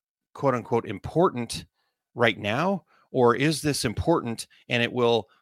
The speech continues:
positively affect my future by getting this done? Right? So making that distinction, it's not much, right? It, it's not im-, like, important right now and important in the future. How, how different are they?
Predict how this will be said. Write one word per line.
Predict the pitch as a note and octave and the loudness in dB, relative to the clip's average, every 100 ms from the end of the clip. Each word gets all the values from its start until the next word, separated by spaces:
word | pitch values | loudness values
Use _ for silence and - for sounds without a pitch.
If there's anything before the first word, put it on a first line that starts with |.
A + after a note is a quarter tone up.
| _ | _
positively | - C3 D#3 D#3 D3 D3 C3 C3 C3 | -8 -2 0 0 -6 -8 -4 -4 -4
affect | A2+ - - C#3 C3+ - F#3 | -6 -10 -2 -2 -2 -10 -10
my | A#2 G#2 | -8 -8
future | - C#3 C3+ - A#2+ G#2+ G#2 _ _ _ _ - | -4 -2 -2 0 0 0 -2 _ _ _ _ -10
by | A#2+ G#2 | -4 -2
getting | G2 A#2 A2+ A2 G#2+ _ | 0 0 0 -2 -6 _
this | B2 A2+ G#2+ - | -8 -2 -2 -2
done? | G#2+ G2 F2 _ _ _ _ _ _ _ - | -2 -2 -2 _ _ _ _ _ _ _ -10
Right? | A2+ - - - | -10 -10 -16 -18
So | - C#3 A#2+ - - | 0 2 2 -2 -2
making | A#2+ E3+ G#3 F#3 | 0 2 0 0
that | C#3+ G#2+ | 0 -2
distinction, | A#2 - C3 - F#2+ | -4 -2 -2 -2 -8
it's | B2 | 0
not | F#3+ F3 | 2 2
much, | C#3+ F3 C3 D#3+ C3+ | 2 0 0 0 0
right? | C3+ | 0
It, | B2 A#2 | -2 -4
it's | A#2+ - | -6 -4
not | C3 C#3 - - _ _ _ | -4 -4 -8 -20 _ _ _
im-, | - A2+ _ _ | -8 -8 _ _
like, | D#2+ A#2 A2 - _ - | -6 -2 -2 -4 _ -6
important | A#2 - D3+ C3+ | -4 4 6 6
right | B2+ A2+ | 4 2
now | A2+ B2+ | 0 0
and | C3 | 0
important | G2+ - A2+ | 0 -2 -4
in | G#2+ | -4
the | F#2+ | -8
future. | - B2 - D3+ C#3 | -8 -6 -4 -4 -6
How, | A2+ - C3+ A#2+ | -10 -4 -2 -2
how | - C3 | -2 -2
different | G#2 F2+ A#2 C#3+ C#3 | -2 -2 -4 -4 -4
are | C#3+ | -2
they? | C#3 D#3 | 0 -2